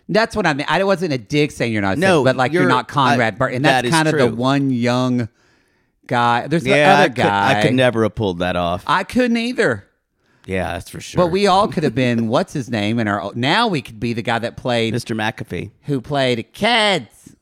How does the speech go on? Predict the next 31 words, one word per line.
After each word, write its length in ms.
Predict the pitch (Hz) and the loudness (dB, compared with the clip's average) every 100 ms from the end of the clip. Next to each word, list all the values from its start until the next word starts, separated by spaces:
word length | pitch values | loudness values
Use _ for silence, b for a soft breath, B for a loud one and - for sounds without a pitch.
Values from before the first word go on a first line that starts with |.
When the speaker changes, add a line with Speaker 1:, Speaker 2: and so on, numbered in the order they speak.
| _ _ _ - b _ _ | _ _ _ -20 b _ _
Speaker 2:
That's 220 | 123 127 | -4 -2
Mister 200 | 135 - | -2 -2
McAfee. 300 | 117 107 101 | -2 -4 -4
Speaker 1:
Yeah, 380 | 120 135 139 110 | -2 0 0 -2
we 140 | 104 120 | -4 -4
can 160 | 143 | -4
do 100 | 127 | -2
that 240 | 117 139 95 | 0 0 0
now. 220 | 98 - | -6 -8
Boy, 260 | 123 170 151 | -4 -2 0
that's, 400 | 151 - - - b b - | -4 -6 -16 -20 b b -8
I 80 | |
don't 100 | 185 | -2
know 80 | 214 | -2
if 60 | 160 | 0
that 100 | 139 | -2
makes 220 | 120 - | -2 -6
me 120 | 107 107 | -8 -6
happy 580 | 131 139 147 180 170 | -4 -2 -2 -2 -4
or 160 | 160 120 | -4 -4
a 40 | |
little 180 | 123 135 | -2 -2
gross 280 | 117 120 127 | -2 -4 -4
in 60 | 139 | -6
my 100 | 107 | -6
stomach 360 | - 123 117 | -6 -6 -6
that 120 | 110 | -8
now 380 | 98 113 117 127 | -6 -4 -2 -4
the 200 | 123 113 | -2 -4
adult 540 | 101 95 101 139 156 95 | -4 -8 -2 0 0 -2
roles, 680 | 98 95 98 95 92 - | -4 -2 -2 -4 -8 -14